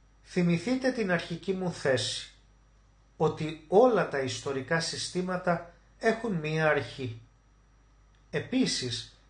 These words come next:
τα ιστορικά συστήματα έχουν μία φυσιολογική πορεία. Η λειτουργία τους βασίζεται σε συγκεκριμένους κανόνες. Κάποια στιγμή όμως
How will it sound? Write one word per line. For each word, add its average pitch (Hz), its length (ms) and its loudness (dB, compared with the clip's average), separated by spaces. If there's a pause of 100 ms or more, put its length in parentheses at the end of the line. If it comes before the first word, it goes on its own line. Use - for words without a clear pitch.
τα 143 100 2
ιστορικά 127 580 0
συστήματα 143 920 -2 (160)
έχουν 208 340 0
μία 180 260 2
φυσιολογική 135 880 -2
πορεία. 113 580 0 (840)
Η - 80 -2
λειτουργία 165 720 2
τους - 360 -6 (180)
βασίζεται 170 680 2
σε 160 160 -2
συγκεκριμένους 151 1040 -2
κανόνες. 127 720 -4 (1120)
Κάποια 262 420 2
στιγμή 156 520 -2
όμως 156 520 -2